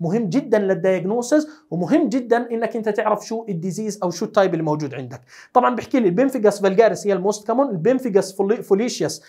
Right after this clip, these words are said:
هي الليست كومون، وفي عندي نوع ما حنحكي عنه اسمه بارانيوبلاستيك. بارانيوبلاستيك يعني بيؤدي الى افرازات،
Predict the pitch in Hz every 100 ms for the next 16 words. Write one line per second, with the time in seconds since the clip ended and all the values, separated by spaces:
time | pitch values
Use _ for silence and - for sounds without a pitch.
0 | - - 240 196 240 254 - 254 269 -
1 | - 214 285 254 226 240 233 233 226 -
2 | 202 214 226 220 202 196 226 220 202 247
3 | 320 - 190 170 170 240 - 233 220 226
4 | 214 240 262 - 214 190 233 202 208 202
5 | 202 208 202 185 226 294